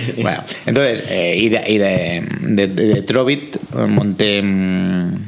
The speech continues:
estaba en Trovit, entonces vimos una,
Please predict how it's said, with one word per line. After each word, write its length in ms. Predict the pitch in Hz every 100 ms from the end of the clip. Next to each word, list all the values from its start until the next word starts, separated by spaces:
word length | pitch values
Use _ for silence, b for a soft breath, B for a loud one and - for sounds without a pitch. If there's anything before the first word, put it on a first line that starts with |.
| 110 - - - B B B -
estaba 220 | - 131
en 60 |
Trovit, 320 | 131 151 156 131
entonces 260 | 120 123
vimos 300 | 120 127 -
una, 340 | 120 110 101